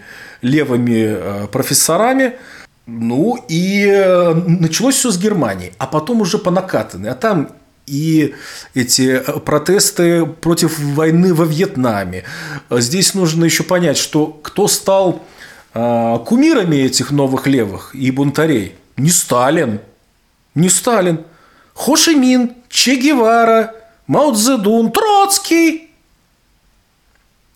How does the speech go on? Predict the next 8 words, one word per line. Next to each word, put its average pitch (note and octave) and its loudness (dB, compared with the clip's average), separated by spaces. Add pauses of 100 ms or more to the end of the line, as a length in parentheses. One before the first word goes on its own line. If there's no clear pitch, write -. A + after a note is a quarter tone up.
Кстати, - -2
Сталина G#3 0 (260)
с-, - -10
среди E3+ 2
новых, E3+ 2
э, B2 0 (580)
э, B2 2
левых C3+ 0